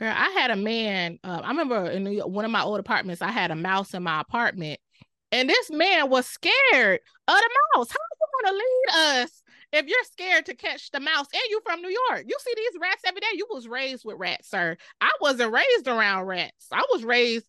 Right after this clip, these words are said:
in, in the South. Well, you know, not saying everywhere in the South don't have rats, but the where, the area I was raised didn't have no damn rats. And your ass is all scary and shit. I need a, a leader. I need a manly man.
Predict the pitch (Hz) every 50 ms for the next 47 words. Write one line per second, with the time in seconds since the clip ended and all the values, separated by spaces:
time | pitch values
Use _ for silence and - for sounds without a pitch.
0 | - 226 220 214 202 208 - 208 196 180 170 - - 294 359 381 311 190 190 185
1 | 196 190 196 214 208 190 170 170 175 196 214 220 - - 220 208 190 180 196 208
2 | 208 208 196 202 202 - 208 190 - 202 196 202 190 180 180 196 185 180 196 _
3 | 226 - 185 190 202 254 302 294 269 247 254 - 294 339 339 320 294 277 196 254
4 | 294 269 262 240 247 220 220 214 214 208 214 208 214 202 202 262 214 202 202 208
5 | 196 185 196 185 180 180 170 175 180 180 175 - _ _ _ _ _ - - _
6 | _ - 208 214 220 233 285 294 - 233 226 220 220 - 214 208 - - 214 220
7 | 220 214 214 - - - 226 240 233 214 196 190 185 190 - - - 170 139 -
8 | 247 440 523 427 330 302 277 247 233 - 202 208 202 190 190 196 226 294 359 330
9 | 240 170 151 143 - - 320 381 311 214 180 180 214 269 302 294 254 220 190 180
10 | 170 160 143 - - - -